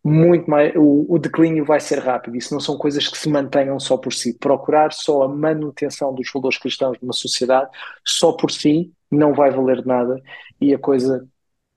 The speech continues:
vai acabar por declinar. Achei muito interessante porque no sábado, eh, ou seja, no sábado já há algumas semanas para quem nos estiver a ouvir, mas o, o Iago, que tem estado,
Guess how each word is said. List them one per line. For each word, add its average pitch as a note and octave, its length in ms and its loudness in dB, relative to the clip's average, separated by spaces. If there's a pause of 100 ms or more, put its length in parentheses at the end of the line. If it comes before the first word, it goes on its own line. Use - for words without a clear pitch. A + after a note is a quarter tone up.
(160)
vai C#3 280 2
acabar C3+ 360 0
por B2+ 140 -12
declinar. A#2 580 -8
Achei F3 300 2
muito F3 200 -2
interessante D3+ 560 -4
porque C3+ 500 -4 (360)
no D3 180 -2
sábado, C3+ 480 -2 (240)
eh, A#2 320 -4
ou G#2+ 140 -2
seja, A2 320 -4 (320)
no B2+ 120 -12
sábado A#2+ 260 0
já C3 100 4
há - 20 4
algumas B2 320 2
semanas A#2+ 340 -2
para A#2 140 -6
quem A#2+ 140 -2
nos A2 100 -4
estiver B2 260 0
a A#2+ 60 4
ouvir, C3 340 2 (380)
mas C3 380 0
o, C#3+ 140 4
o C3 260 0
Iago, C3+ 460 2
que - 120 -20
tem B2 260 -4
estado, A2+ 540 -6